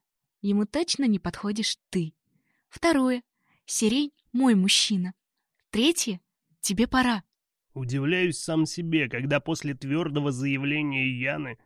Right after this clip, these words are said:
Speaker 2: нагло расплываюсь в улыбке, чувствуя себя счастливым. Черт, это невероятно приятно, когда звучит из ее уст.
Speaker 1: «Слишком много на себя берешь.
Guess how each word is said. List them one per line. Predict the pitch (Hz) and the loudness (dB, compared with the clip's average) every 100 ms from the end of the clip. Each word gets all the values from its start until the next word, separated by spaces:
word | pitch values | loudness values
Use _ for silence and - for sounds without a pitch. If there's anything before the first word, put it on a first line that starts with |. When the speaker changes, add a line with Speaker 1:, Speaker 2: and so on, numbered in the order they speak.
| _ _ _ - | _ _ _ -8
Speaker 2:
нагло | 123 151 226 226 185 | -4 -2 -2 0 0
расплываюсь | 165 - 139 127 143 165 - | 0 -4 -6 -2 0 0 -2
в | 127 139 | -6 -4
улыбке, | 160 156 127 - 113 104 | 0 -2 -4 -8 -18 -18
чувствуя | - 143 131 131 127 | -8 -6 -6 -8 -8
себя | 120 127 127 123 | -8 -8 -6 -6
счастливым. | - 120 135 123 113 104 _ _ _ _ _ _ _ _ | -8 -10 -10 -10 -10 -16 _ _ _ _ _ _ _ _
Черт, | - 151 127 113 - _ | -10 -6 -6 -8 -14 _
это | 123 123 131 | -8 -6 -6
невероятно | 131 131 127 131 165 151 139 | -4 -4 -2 -2 -2 -4 -4
приятно, | 139 143 143 127 117 | -4 -2 -2 -4 -10
когда | 117 113 113 | -12 -10 -8
звучит | 117 117 120 147 143 | -6 -6 -6 -8 -10
из | - 123 | -10 -8
ее | 117 123 120 - | -6 -6 -8 -10
уст. | 123 113 - - _ _ _ _ _ _ - | -10 -10 -16 -20 _ _ _ _ _ _ -12
Speaker 1:
«Слишком | - 311 - 294 | -2 -2 0 2
много | 285 269 247 | 2 4 4
на | 247 | 2
себя | - 220 | 2 -2
берешь. | 208 226 208 170 - | 0 2 2 -2 -6